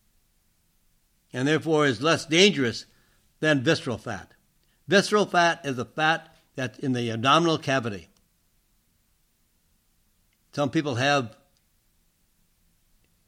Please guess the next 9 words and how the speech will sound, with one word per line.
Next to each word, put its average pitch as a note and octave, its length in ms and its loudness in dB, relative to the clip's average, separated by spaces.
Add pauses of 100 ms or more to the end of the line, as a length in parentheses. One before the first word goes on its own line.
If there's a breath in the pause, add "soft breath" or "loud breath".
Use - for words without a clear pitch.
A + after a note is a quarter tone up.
(140)
increased D#3+ 640 -2
risk C#3 300 -2 (480)
of A2+ 200 -8
death D#3 320 -2 (1200)
from C3 260 -2
non-alcoholic C3+ 800 2
fatty B2+ 240 -4
liver A#2+ 200 -2
disease. G2 600 -10